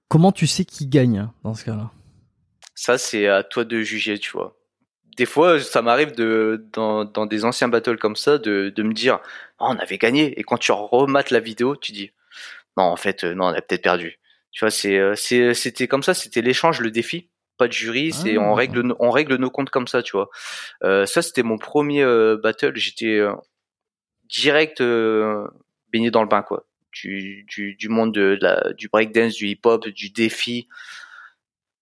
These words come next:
Speaker 2: Euh, franchement, c'était, euh, c'était la bonne époque. Et ça, on l'a fait plusieurs fois avec des villes voisines. « Ah ouais, il y a des danseurs là-bas. Ah ouais, ils s'entraînent, euh, à telle heure. Bah vas-y, on va y aller, on va, on va aller là-bas s'entraîner, puis, euh,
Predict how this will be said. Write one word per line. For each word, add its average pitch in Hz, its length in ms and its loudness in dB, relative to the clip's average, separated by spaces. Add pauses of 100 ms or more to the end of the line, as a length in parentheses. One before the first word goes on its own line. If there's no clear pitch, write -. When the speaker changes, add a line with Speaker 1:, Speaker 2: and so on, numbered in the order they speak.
(640)
Speaker 2:
Euh, 50 60 -6 (600)
franchement, 117 260 -8
c'était, 95 360 -6
euh, 85 120 -4
c'était - 200 -4
la - 40 2
bonne 131 140 2
époque. - 400 -6 (280)
Et 107 60 -6
ça, 147 200 2
on 156 60 -2
l'a 123 120 0
fait - 100 -6
plusieurs 143 260 0
fois 113 260 0
avec 110 220 0
des 120 100 0
villes 110 180 -10
voisines. « 117 360 -2
Ah 170 120 2
ouais, 214 100 2
il 208 40 2
y - 20 2
a 170 40 0
des 156 120 -4
danseurs 180 300 -2
là-bas. 196 360 0 (100)
Ah 139 120 0
ouais, 175 80 2
ils 170 40 -2
s'entraînent, 160 460 -2
euh, 143 160 4
à 131 60 2
telle 156 200 2
heure. 170 220 2
Bah 104 100 2
vas-y, 117 220 0
on 131 100 2
va 101 120 0
y 101 80 2
aller, 123 160 2
on 135 120 2
va, 95 200 4
on 95 100 2
va 95 80 0
aller 95 80 2
là-bas 98 220 4
s'entraîner, 107 400 -2
puis, 98 260 -6
euh, 101 60 -4